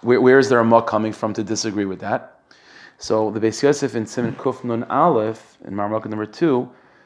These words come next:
he brings down in Kuf Nun Aleph a dissenting view. Shekasov, so he writes the following thing in Kuf Nun Aleph. Ubekisvei Mari Yisarlian, which is the Trumas Hadeshen, one of the great Ashkenazi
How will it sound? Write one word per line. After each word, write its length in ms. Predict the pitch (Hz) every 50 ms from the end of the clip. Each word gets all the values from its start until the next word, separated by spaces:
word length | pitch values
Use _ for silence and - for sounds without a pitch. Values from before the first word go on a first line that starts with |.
| _ _ _ _
he 300 | _ - 120 123 131 127
brings 460 | - - 110 107 117 131 135 131 117
down 260 | - 151 147 147 135 120
in 60 | 113
Kuf 220 | - - 123 -
Nun 140 | 139 135 135
Aleph 340 | 127 185 190 156 147 127 123
a 40 | 110
dissenting 500 | 117 110 - - 120 110 101 107 101 92
view. 240 | 90 92 87 - - _ _ _ _ _ _ _ _
Shekasov, 520 | - - 110 - - 110 107 - - 120 107
so 60 | -
he 60 | 123
writes 200 | 120 127 131 -
the 80 | - 123
following 380 | - - 120 117 113 113 110 104
thing 220 | - - 110 107
in 120 | 101 98
Kuf 240 | - - 117 107 -
Nun 160 | - 104 104
Aleph. 300 | 95 95 92 85 - -
Ubekisvei 640 | - - 92 101 98 - - 156 151 - - 147 135
Mari 460 | 123 117 113 117 120 127 131 127 127 - - - - _ _ _ -
Yisarlian, 640 | 98 - - 120 110 110 101 90 - - - - - _ _ _ _
which 220 | - 95 - -
is 120 | 110 92 90
the 160 | - 110 104
Trumas 380 | 101 - - 120 117 110 - 113
Hadeshen, 320 | 101 110 107 107 - -
one 100 | 98 95
of 40 | 95
the 80 | 98 98
great 260 | 104 110 110 113 107
Ashkenazi 880 | 107 107 - - - 101 104 104 101 90 104 107 107 107 104 101 -